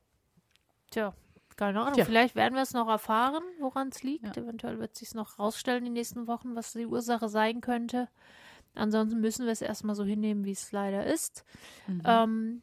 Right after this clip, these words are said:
Speaker 1: dafür haben sie danach dann eine lange Reise nach China anzutreten.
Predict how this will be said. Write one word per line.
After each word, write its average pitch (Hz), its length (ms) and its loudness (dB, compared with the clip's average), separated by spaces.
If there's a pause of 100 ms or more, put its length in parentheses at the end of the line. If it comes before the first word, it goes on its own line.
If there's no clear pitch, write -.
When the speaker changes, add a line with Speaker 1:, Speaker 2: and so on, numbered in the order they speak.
(160)
Speaker 1:
dafür 254 640 8
haben 233 300 6
sie 214 160 -4
danach 214 400 4
dann 220 180 0
eine 214 220 0
lange 220 340 0
Reise 226 400 2
nach 214 240 0
China 233 560 0
anzutreten. 262 920 -6